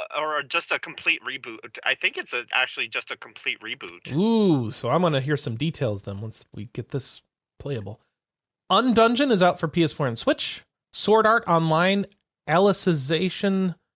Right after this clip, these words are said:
Speaker 2: Lycoris on Switch. Arrowheart for P C, P S four, P S five, Xbox One, Xbox Series S and X, and Switch. Tunic comes to P S four, P S five, and Switch. Black Witchcraft hits P C,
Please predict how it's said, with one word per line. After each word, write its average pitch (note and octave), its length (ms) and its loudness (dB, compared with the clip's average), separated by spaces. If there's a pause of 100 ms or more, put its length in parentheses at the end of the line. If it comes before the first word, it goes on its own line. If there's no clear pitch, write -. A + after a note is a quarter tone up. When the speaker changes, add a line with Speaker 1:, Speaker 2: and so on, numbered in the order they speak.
(400)
Speaker 2:
Lycoris F#3 800 0 (380)
on D#3 180 2
Switch. - 640 0 (1000)
Arrowheart A3 640 4
for D#3 140 0
P G3 180 0
C, G3 140 -2
P F#3 160 2
S F3 80 0
four, F#3 180 2
P F#3+ 120 0
S F3+ 100 0
five, F3+ 160 2
Xbox F3+ 400 -2
One, F3+ 140 2
Xbox F3+ 260 -2
Series F3+ 280 0
S F3+ 200 -2
and F3+ 80 -2
X, F3+ 220 -4
and E3+ 120 -2
Switch. - 520 -4 (560)
Tunic C4 400 2
comes B3+ 320 -2
to B3 180 -4
P B3 180 -2
S A#3 120 0
four, A#3+ 180 2
P A#3 140 -2
S A3+ 100 -4
five, A#3+ 180 0
and A3+ 120 -6
Switch. - 400 -4 (440)
Black E3+ 340 0
Witchcraft F3 520 2
hits E3 160 0
P F3 200 -2
C, E3+ 340 0